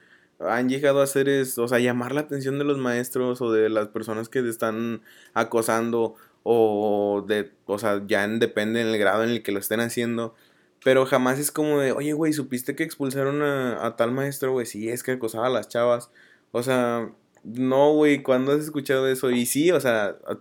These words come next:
tal vez ha pasado, pero en realidad ha pasado, o sea, las veces que debería de haber pasado, o sea, si no corren a los maestros que no enseñan ni madres, güey, que no hacen nada, o sea, que literalmente nada más van a valer queso y a contarte su vida.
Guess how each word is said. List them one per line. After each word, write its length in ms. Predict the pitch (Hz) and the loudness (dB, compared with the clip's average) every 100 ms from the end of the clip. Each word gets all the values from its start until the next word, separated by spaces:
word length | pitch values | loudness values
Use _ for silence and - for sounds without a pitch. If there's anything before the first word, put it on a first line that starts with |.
| _ | _
tal 180 | 127 135 | 2 4
vez 220 | 151 147 | 2 4
ha 100 | 139 | 4
pasado, 540 | 139 127 127 143 110 - _ _ _ | 4 2 2 2 0 -6 _ _ _
pero 840 | 123 123 120 117 113 110 101 - _ - | 6 8 8 6 6 4 2 -4 _ -4
en 160 | 120 | 2
realidad 380 | 123 123 117 120 | 4 4 2 -2
ha 100 | 139 | -2
pasado, 380 | 139 143 143 156 143 | -2 0 2 2 0
o 60 | |
sea, 120 | 123 123 | -2 -2
las 140 | 113 | -2
veces 220 | 107 131 | -2 -6
que 120 | 143 | -4
debería 360 | 156 135 117 123 | 0 2 4 2
de 60 | 156 | 2
haber 200 | 156 160 | 0 0
pasado, 540 | 151 151 143 156 165 _ _ _ | -2 0 0 0 -6 _ _ _
o 140 | - 127 | -4 0
sea, 180 | 135 127 | 0 0
si 140 | 131 | 0
no 200 | 131 127 | 0 0
corren 280 | 147 165 175 | 2 2 0
a 40 | |
los 160 | 165 139 | 0 0
maestros 360 | 127 123 147 | 0 -2 -6
que 120 | 147 139 | -4 -4
no 100 | 131 | -4
enseñan 320 | 127 143 143 | -4 -4 -4
ni 100 | 135 | -2
madres, 540 | 117 113 117 113 104 | -2 -2 -2 -2 -4
güey, 260 | 98 104 101 | -4 -4 -2
que 140 | 107 | -2
no 180 | 110 113 | -2 -2
hacen 340 | 120 135 131 120 | -2 -2 -2 -2
nada, 400 | 117 113 110 101 | -2 0 -2 -2
o 60 | |
sea, 180 | 107 104 | -4 -4
que 120 | - | -4
literalmente 580 | 110 107 107 110 120 127 | -4 0 0 0 -2 -2
nada 180 | 127 120 | -2 -2
más 180 | 120 120 | -2 -2
van 200 | 117 117 | -4 -4
a 40 | |
valer 360 | 113 104 113 - | -4 -4 -6 -4
queso 320 | 110 104 113 | -2 0 -2
y 60 | |
a 80 | 104 | -4
contarte 440 | 104 101 95 - 113 | -4 -2 -2 -2 -6
su 180 | 135 117 | -4 -2
vida. 420 | 110 107 120 | -2 -2 -4